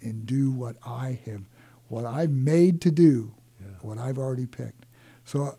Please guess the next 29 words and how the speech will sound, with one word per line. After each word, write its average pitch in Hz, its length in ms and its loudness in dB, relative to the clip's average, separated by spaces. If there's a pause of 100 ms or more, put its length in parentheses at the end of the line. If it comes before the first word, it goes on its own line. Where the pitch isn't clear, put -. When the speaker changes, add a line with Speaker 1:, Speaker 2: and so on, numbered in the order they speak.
Speaker 1:
uh, 123 260 -4 (760)
so - 260 0 (480)
what's 233 380 -2
un-, 226 280 2
what's 240 280 0
under 202 340 2
all 120 140 -6
that? 95 280 -12 (600)
What's 226 300 0
under 190 340 0
all 107 140 -10
that? 104 220 -14
What 220 120 0
do 254 80 4
you 233 80 6
think? 139 280 -6 (380)
When, 160 240 0 (220)
when, 160 260 -2 (340)
wh-, 170 140 -10 (360)
what 180 140 0
we've 180 120 6
just 233 240 2
discovered 220 580 0
is, 139 340 0
is 160 260 -4
that 160 140 -4
Martha's 196 520 0
kingdom 190 520 2
wasn't, 156 380 -2